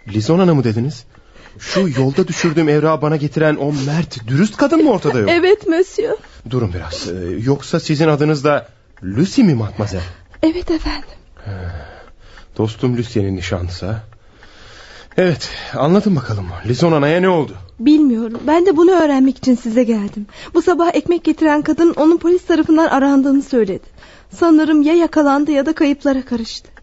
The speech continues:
Speaker 1: Polis mi arıyormuş onu? Aman tanrım.
Speaker 2: Ne oldu Monsieur? Neden sarardınız birden?
Speaker 1: Matmazel Lucy, Lizon adını verdiğiniz o kadının aslında kim olduğunu biliyor musunuz?
Speaker 2: Yo. Ne yani, Lizon Ana'nın adı sahte mi?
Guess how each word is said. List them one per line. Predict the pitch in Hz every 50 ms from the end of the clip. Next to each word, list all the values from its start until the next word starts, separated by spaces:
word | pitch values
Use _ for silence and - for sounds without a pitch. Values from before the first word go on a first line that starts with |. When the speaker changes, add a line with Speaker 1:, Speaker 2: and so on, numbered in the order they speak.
| - _ _
Speaker 1:
Polis | - - - 90 104 107 - -
mi | 226 269
arıyormuş | 302 302 277 220 147 123 107 -
onu? | 101 92 92 90 90 - - - _ - - - - - - - - - - -
Aman | - 107 104 95 92 -
tanrım. | 95 87 82 78 - - - - - - - - -
Speaker 2:
Ne | 269 277
oldu | 330 349 285 302 277
Monsieur? | 277 277 262 - - - 311 320 - - - - - - -
Neden | 277 320 277 359 403 427 -
sarardınız | 349 339 320 320 320 - 302 302 311 302 -
birden? | - 302 302 - 330 339 - - - - - -
Speaker 1:
Matmazel | - 98 92 90 90 92 101 - - 104 98 92
Lucy, | 85 90 - - - - - - - - - - - - - - - - - - -
Lizon | 98 101 110 117 113 156 170 180 -
adını | - 120 104 123 117 107
verdiğiniz | 110 120 117 113 117 123 120 113 113
o | 123 117
kadının | - 120 113 120 117 110 110
aslında | - 117 - - 127 123 123 123
kim | - - 131 127
olduğunu | 123 110 120 113 110 101
biliyor | 104 104 123 135 131
musunuz? | 113 - - - - - - - - - - - _ _ _ -
Speaker 2:
Yo. | 247 277 294 302 294 285 302 330 349 - - _ - - - - - - - -
Ne | 247 269 294
yani, | 285 262 247 233 233 233 240 214 247
Lizon | 294 262 294 302 294
Ana'nın | 277 277 277 285 285 294 269
adı | 247 254 262 254
sahte | - 285 254 240 233 - - 381 415
mi? | 381 269